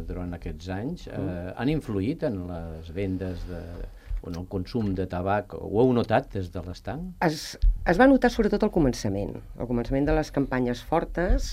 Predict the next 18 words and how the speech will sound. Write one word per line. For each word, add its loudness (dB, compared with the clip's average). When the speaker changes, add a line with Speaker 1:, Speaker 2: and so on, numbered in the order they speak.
Speaker 2:
eh, -2
es -12
nota 0
que -2
baixa -2
la -4
venda, 2
que -4
la -4
gent, -4
doncs, -8
s'ho, -4
s'ho -8
repensa, 0
vol 0
deixar -4
de -6
fumar, -2